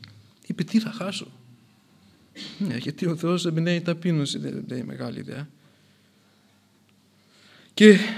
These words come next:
βέβαια έτσι κατέληξε, τι χαρά. "Τι δόξα, τι λαμπρότητα περιμένει τους Αγίους στον ουρανό".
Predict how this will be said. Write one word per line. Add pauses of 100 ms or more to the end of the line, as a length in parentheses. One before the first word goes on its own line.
βέβαια
έτσι
κατέληξε, (260)
τι
χαρά. (720)
"Τι
δόξα,
τι
λαμπρότητα (380)
περιμένει
τους
Αγίους
στον
ουρανό".